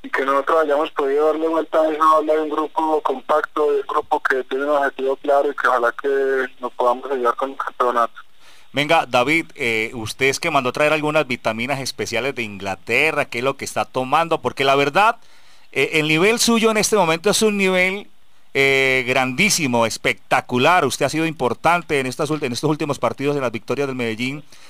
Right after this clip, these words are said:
Speaker 2: y estamos viendo a, a un David González, eh, remozado, lo, es un cauchito, es un resorte, pa-, parece el David que,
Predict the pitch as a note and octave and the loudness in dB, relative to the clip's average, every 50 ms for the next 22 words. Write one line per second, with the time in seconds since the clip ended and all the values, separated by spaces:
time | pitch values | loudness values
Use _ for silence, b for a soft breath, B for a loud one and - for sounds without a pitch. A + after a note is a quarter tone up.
0 | B B B A2+ A2 - B2 C#3 E3 F3 E3 E3+ E3+ F3+ F3 F#3 F3+ F3+ F3 - | B B B -6 -4 -2 2 2 2 2 2 0 -2 2 2 2 2 2 0 0
1 | A#2+ B2+ B2 B2+ B2+ B2 B2+ C3 C#3+ D#3+ E3+ F3+ F#3 F#3 F#3 F#3 E3+ D#3+ D3+ F3 | 0 0 0 2 0 0 0 0 -2 -6 -6 -6 -8 -8 -10 -10 -12 -4 0 2
2 | F3 F3 E3+ E3+ F3 E3 F3 E3+ F3 F#3 F3+ - - b b b b b b - | 2 2 2 0 0 0 2 0 0 0 -2 -4 -6 b b b b b b -2
3 | A#2 B2 B2 A#2+ A#2+ A#2+ A#2+ A#2+ A#2+ A#2 A2+ B2+ A#2+ A#2 A2+ A2 - - C3+ C#3 | 0 2 4 4 4 4 2 2 2 0 0 0 -2 -2 -2 -2 0 2 2 4
4 | D#3+ G3 G3+ F#3 F3 D#3 C#3 C3 B2+ C3 B2+ B2 E3 C3 - D#3+ D3+ - F3 D#3 | 4 6 6 6 6 4 4 4 2 0 0 -2 -4 -2 -2 -4 -2 0 2 2
5 | D3 C#3 - - D#3 F#3 G#3 - E3+ C#3+ - D3+ D3+ C#3+ - E3+ C3+ - - D#3 | 2 0 -2 -2 -2 -2 0 0 -2 0 0 -2 -2 0 0 0 0 2 2 4
6 | G3 A3 G#3 - D#3+ - D3 C#3 - - C3+ D3+ C#3+ F#3+ G#3+ F#3+ F3 D#3 D3 D#3 | 4 4 2 -2 -2 0 0 0 2 2 0 2 2 2 2 4 4 2 4 2
7 | E3 E3 - - G#3 G#3 G3 - | 0 0 0 0 0 2 0 -2